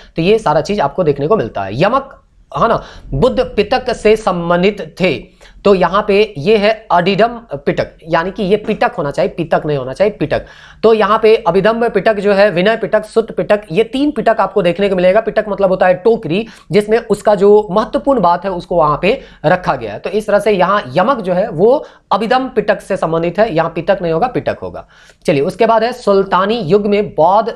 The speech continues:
धर्मों का कौन सा शाखा सबसे प्रभावशाली रहा था? सुल्तान कहने का मतलब आपका दिल्ली सल्तनत के काल में हम मान सकते हैं। तो इस समय वज्रयान यानी तंत्र मंत्र जो है वो बहुत ज्यादा यहाँ पे आपको देखने को मिलेगा। तो वज्रयान जो है, अ, शाखा जो है ये बहुत ज्यादा क्या था,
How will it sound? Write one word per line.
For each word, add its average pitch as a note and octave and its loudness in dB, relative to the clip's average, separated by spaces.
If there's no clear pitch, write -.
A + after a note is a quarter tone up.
धर्मों D#3+ 0
का G3 -2
कौन G#3 2
सा A3+ -6
शाखा F#3 -2
सबसे F#3 -2
प्रभावशाली D3+ 0
रहा B2+ -4
था? G#2+ -6
सुल्तान F3 0
कहने F#3+ -2
का F#3+ -2
मतलब F#3 0
आपका F3 0
दिल्ली F3+ 2
सल्तनत F#3+ -2
के F#3 2
काल F3+ 0
में F#3 -2
हम F3 -2
मान E3 2
सकते F#3+ -2
हैं। A3+ 0
तो A#3+ -4
इस A#3+ 0
समय G#3 2
वज्रयान C#3+ 0
यानी G3 2
तंत्र G#3+ 0
मंत्र G3+ 2
जो F#3 2
है F3+ 2
वो G3 2
बहुत E3+ 0
ज्यादा E3 2
यहाँ D#3 0
पे G#3 2
आपको D3+ -2
देखने D3 0
को G#3 0
मिलेगा। D3 0
तो C3 -8
वज्रयान F3+ 2
जो F#3+ -2
है, F#3+ 2
अ, C#3+ 0
शाखा D3+ -2
जो E3+ 0
है F3 2
ये E3+ -2
बहुत C#3+ -2
ज्यादा D3 0
क्या D3+ 0
था, F3+ -2